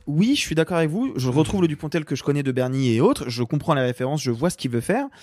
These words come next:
Le problème, c'est que c'est amené de manière tellement lourde et de manière tellement pas fluide auparavant. Moi, je trouve que l'intrigue ne tient pas la route. Je trouve que la révélation,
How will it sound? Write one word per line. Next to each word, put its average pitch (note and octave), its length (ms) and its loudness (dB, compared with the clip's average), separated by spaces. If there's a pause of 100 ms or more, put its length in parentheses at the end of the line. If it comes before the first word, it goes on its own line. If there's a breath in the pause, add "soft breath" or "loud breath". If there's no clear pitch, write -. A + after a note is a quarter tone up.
(220 loud breath)
Le B2 100 4
problème, G#3+ 220 0
c'est D#3+ 140 0
que - 60 -8
c'est - 200 0
amené F3 320 2
de F3 100 0
manière C#3 240 0
tellement G#3+ 320 0
lourde G3 540 4
et C3+ 140 2
de C3 100 -2
manière C3 380 -4
tellement G3+ 280 0
pas G3 300 0 (640 soft breath)
fluide D#3+ 580 2 (120)
auparavant. C#3 580 0
Moi, D4 80 -2
je - 60 -6
trouve E3+ 140 -8
que C#3+ 100 0
l'intrigue C#3+ 320 -2
ne B2+ 140 4
tient E3 200 0
pas D3 120 0
la C3 80 2
route. G#3 180 0
Je D3 80 -4
trouve E3 200 -8
que C#3 100 0
la A#2+ 100 4
révélation, D#3 600 2